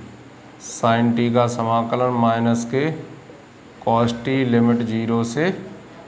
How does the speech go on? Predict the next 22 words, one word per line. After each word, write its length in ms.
पाई 220
by 220
टू, 280
माइनस 760
के 140
cos 500
पाई 240
by 260
टू, 180
माइनस 500
माइनस 400
प्लस 300
हो 140
जाएंगे, 400
cos 200
ज़ीरो, 280
इसकी 280
value 360
ज़ीरो, 460
इसकी 280
value 260
कितनी? 280